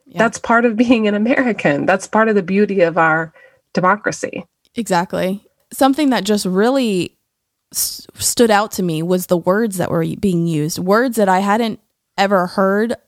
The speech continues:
Speaker 1: other than read in a history book. And, you know, it's <laughs> s-, silly, but, like,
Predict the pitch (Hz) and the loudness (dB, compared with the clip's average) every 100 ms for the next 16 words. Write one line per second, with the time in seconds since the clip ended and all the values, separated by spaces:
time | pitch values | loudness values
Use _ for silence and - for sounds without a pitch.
0 | - 202 196 196 190 185 180 170 185 180 | -2 0 2 2 0 0 0 -2 0 0
1 | 180 175 165 160 180 190 - 170 139 123 | 0 -2 -2 -2 -2 -2 -2 -2 -2 -4
2 | - 208 196 185 - _ - 220 196 180 | -2 0 0 -2 -10 _ -2 2 2 0
3 | - 226 - _ - - 220 - - 277 | -2 -4 -6 _ -4 -2 -2 -2 2 2
4 | 240 208 202 185 202 185 | 4 2 0 2 0 0